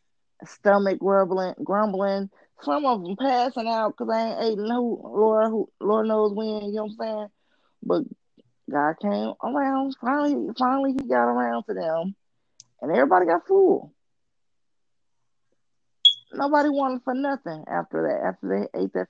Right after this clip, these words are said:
fish and bread. You know what I'm saying? They were, and I, I just, I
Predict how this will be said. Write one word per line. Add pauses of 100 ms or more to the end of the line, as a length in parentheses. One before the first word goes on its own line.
fish
and
bread.
You
know
what
I'm
saying?
They
were, (720)
and
I,
I
just,
I